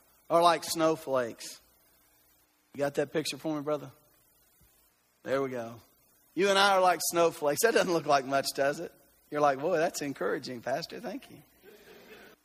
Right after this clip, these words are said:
By the way, I was listening to, uh, one of my new favorite books just yesterday. I was listening to it again, I think for about the third time now. And Phil Robertson in his book, Happy, Happy, Happy, says,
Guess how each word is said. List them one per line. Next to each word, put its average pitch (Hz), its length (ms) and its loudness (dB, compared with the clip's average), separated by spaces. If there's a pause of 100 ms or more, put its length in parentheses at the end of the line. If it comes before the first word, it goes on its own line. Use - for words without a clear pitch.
(160)
By 202 180 8
the 214 100 -2
way, 180 400 2 (580)
I 165 100 -8
was 170 180 -6
listening 180 540 -6
to, 165 300 -8
uh, 135 240 -8 (260)
one 180 180 -6
of 165 120 -6
my 170 140 -4
new 170 220 -6
favorite 160 480 -8
books 147 420 -8
just 156 260 -16
yesterday. 139 520 -8
I 131 100 -6
was 127 360 -14
listening 160 420 -10
to 170 120 -10
it 147 80 -8
again, 139 260 -12
I 127 80 -12
think 208 240 -18
for - 80 -14
about 143 300 -2
the - 60 -20
third 147 360 -6
time 139 280 -10
now. 120 280 -14 (880)
And 135 200 -10
Phil 185 320 2
Robertson 165 540 0
in 151 120 -6
his 143 120 -8
book, 143 280 -2
Happy, 170 340 0
Happy, 170 300 0
Happy, 170 340 -2
says, 156 300 -2